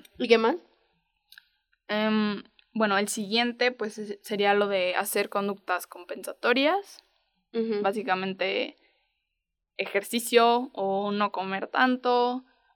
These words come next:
Speaker 2: o laxantes, cosas que, entre comillas, pues, compensen lo que comimos, que supuestamente no debíamos de comer.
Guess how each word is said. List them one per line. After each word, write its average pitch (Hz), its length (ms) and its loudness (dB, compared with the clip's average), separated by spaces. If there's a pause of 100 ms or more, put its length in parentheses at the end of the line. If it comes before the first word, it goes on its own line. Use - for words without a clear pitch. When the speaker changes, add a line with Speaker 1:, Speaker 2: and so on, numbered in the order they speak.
Speaker 2:
o 202 200 2
laxantes, 233 1120 0
cosas 220 400 -10
que, - 360 -12
entre 208 280 -10
comillas, - 720 -10 (840)
pues, 185 180 -8
compensen 190 520 -4
lo 196 80 -8
que - 140 -16
comimos, 220 480 -2
que - 360 -10
supuestamente 190 720 -6
no 190 160 -4
debíamos 196 460 -6
de 196 100 -12
comer. 220 400 -4